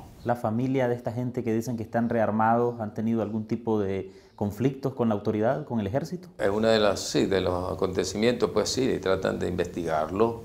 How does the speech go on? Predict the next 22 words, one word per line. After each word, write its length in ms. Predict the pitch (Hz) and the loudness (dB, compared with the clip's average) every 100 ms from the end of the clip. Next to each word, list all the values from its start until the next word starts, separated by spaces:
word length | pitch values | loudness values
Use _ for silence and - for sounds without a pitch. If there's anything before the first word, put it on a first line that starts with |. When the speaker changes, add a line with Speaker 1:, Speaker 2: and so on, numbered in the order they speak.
| - - - - - | -16 -18 -18 -18 -14
Speaker 2:
que 80 | - | -6
si 80 | |
están 340 | 85 - 92 90 | -4 0 2 2
apoyando 680 | 85 82 90 87 85 85 | 2 2 2 2 2 0
eso, 440 | 80 85 101 107 110 | 2 4 4 4 2
hay 120 | 98 | 2
un, 300 | 98 92 90 | 0 -4 -4
hay 140 | 90 | -4
una, 220 | 95 87 76 76 - - - - - - - | -4 -4 -8 -10 -18 -20 -20 -20 -20 -20 -14
hay 120 | - | -10
una 140 | 92 92 | -6 -8
tensión, 420 | 90 85 - 87 | -8 -10 -10 -10
pues, 180 | - - | -10 -12
que, 180 | - - - - - - | -12 -14 -16 -20 -18 -14
¿verdad?, 300 | - - 90 | -8 -8 -8
de 140 | 87 | -10
eso. 180 | - - - - | -12 -16 -18 -18
Y 40 | - - - - - - - | -18 -18 -20 -20 -20 -20 -18
especialmente 460 | - 87 90 87 | -8 -6 -4 -6
los 80 | 87 | -4
jóvenes, 480 | 95 92 98 104 104 - - - - - - | -2 0 -2 -4 -10 -14 -18 -18 -16 -12 -10
eh, 320 | 87 87 85 | -8 -8 -8